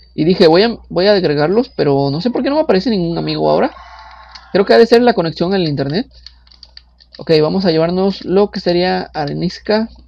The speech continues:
Me gustaría también hacer una casa de arenisca. No sé ustedes qué le parecería si hacemos una casa de arenisca.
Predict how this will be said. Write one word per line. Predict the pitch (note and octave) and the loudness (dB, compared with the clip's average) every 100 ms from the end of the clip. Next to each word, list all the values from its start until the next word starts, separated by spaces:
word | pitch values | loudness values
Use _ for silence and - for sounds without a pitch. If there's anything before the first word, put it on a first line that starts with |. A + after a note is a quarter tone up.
| _ _ _ _ _ _ _ _ _ - | _ _ _ _ _ _ _ _ _ -10
Me | D3 | -8
gustaría | D3 D3+ D3+ | -2 2 2
también | D3+ D#3 D#3+ | 0 -4 -2
hacer | D#3 | -2
una | D#3+ D#3+ | 0 -2
casa | D3 E3 | -4 0
de | D#3 | 0
arenisca. | C#3 D3 G3 - E4+ E4+ - - _ | 0 -2 -6 -4 -8 -8 -18 -20 _
No | D3 | -6
sé | D#3 | -6
ustedes | - F3+ F3 | 2 2 4
qué | F#3+ | 4
le | F3 | 4
parecería | E3 D3 D#3 F3+ C4+ - _ _ _ _ _ _ _ _ | 2 -2 -2 -2 -4 -10 _ _ _ _ _ _ _ _
si | _ C#3+ | _ -8
hacemos | C3+ D3+ | -6 -4
una | E3 D#3 | -4 -4
casa | D#3+ D#3 D#3+ | -4 0 2
de | |
arenisca. | C#3+ E3 F3+ - A#3 C#4 | 2 0 -4 -4 -6 -6